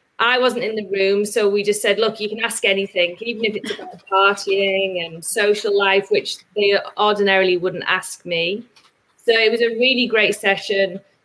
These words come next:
And then we, um, with British university coaches, American university,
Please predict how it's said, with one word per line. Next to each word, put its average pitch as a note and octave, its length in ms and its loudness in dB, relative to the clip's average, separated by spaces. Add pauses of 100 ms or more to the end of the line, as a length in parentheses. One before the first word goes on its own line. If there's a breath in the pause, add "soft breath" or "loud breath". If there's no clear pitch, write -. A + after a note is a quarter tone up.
(100)
And G#3 100 -4
then G#3 120 2
we, G#3 340 0
um, F#3+ 680 0 (240)
with F#3+ 560 -2
British A3 320 -2
university G3+ 640 0
coaches, G3 640 0
American G3+ 400 0
university, F#3 960 -4